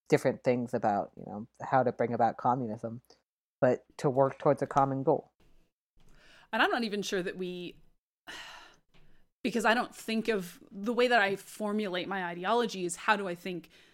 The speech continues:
Speaker 2: is the best way for society to function, not even how to bring about it.
Speaker 1: We have different ways of, of viewing, you know,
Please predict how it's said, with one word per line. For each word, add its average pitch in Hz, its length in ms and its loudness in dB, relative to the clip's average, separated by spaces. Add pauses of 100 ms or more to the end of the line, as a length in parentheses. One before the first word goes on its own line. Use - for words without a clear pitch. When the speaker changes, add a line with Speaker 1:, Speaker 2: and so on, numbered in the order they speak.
(180)
Speaker 2:
is 220 180 2
the 185 140 -4
best 185 340 0
way 180 200 0
for 185 200 -6
society 170 520 -6
to - 80 -16
function, 277 440 0
not 190 200 2
even 175 340 -2 (240)
how 196 200 2
to 185 160 -6
bring 165 220 -6
about 170 340 4
it. - 260 -14 (280)
Speaker 1:
We 160 140 2
have 143 460 8 (840)
different 147 360 4
ways 131 420 4
of, 120 240 -4
of 120 180 -6
viewing, 123 400 0
you 117 100 -6
know, 107 180 -14